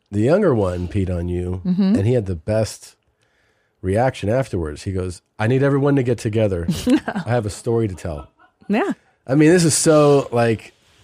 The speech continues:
Speaker 1: you wanna talk about the, the, the origin of a comedian. He goes,
Speaker 2: Yeah.
Speaker 1: "I have a story to tell, but I need everybody together."
Speaker 2: Yeah.
Speaker 1: And I was like,
Speaker 2: Everyone
Speaker 1: "Okay."
Speaker 2: get into the room.
Speaker 1: He goes, and he goes, "It might be great and it might not be."
Speaker 2: <laughs>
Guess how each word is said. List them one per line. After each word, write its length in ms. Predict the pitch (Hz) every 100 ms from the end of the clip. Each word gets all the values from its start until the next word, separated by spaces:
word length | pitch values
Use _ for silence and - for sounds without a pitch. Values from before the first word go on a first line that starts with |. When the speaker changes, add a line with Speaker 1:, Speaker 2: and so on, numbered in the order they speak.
| _ _ -
Speaker 1:
you 120 | 127
wanna 140 | 131
talk 200 | 123 127
about 400 | 120 117 113 107
the, 120 | 101 110
the, 260 | 104 107 104 95
the 60 |
origin 380 | 90 120 123 113
of 140 | 110 95
a 40 |
comedian. 520 | - 110 120 104 90
He 80 | 95
goes, 140 | 104 101
Speaker 2:
Yeah. 140 | 339 - _ _ _ _ _
Speaker 1:
"I 100 | 160
have 140 | 190 180
a 60 | 151
story 340 | - 156 151
to 60 | 143
tell, 240 | 143 143
but 100 | 135
I 100 | 131
need 140 | 143
everybody 420 | 139 135 127 123 117
together." 460 | 113 107 98 85 - _
Speaker 2:
Yeah. 260 | 185 247 277 _ _
Speaker 1:
And 80 | 98
I 60 | 95
was 180 | 98 101
like, 200 | 95 85 _ _ _ _ _ -
Speaker 2:
Everyone 360 | 202 214 220
Speaker 1:
"Okay." 80 | 104
Speaker 2:
get 120 | 208
into 220 | 214 214
the 100 | 202
room. 280 | 190 185 143
Speaker 1:
He 60 | 123
goes, 140 | 139
and 300 | 135 147 127
he 80 | 139
goes, 320 | 135 131 110 - _ _ _ _ _
"It 160 | 143 143
might 320 | 147 156 147
be 160 | 156
great 380 | 139 135 135 135 -
and 120 | 113
it 100 | 113
might 260 | 113 117
not 300 | 117 110 107
be." 200 | - 78
Speaker 2:
<laughs> 60 | -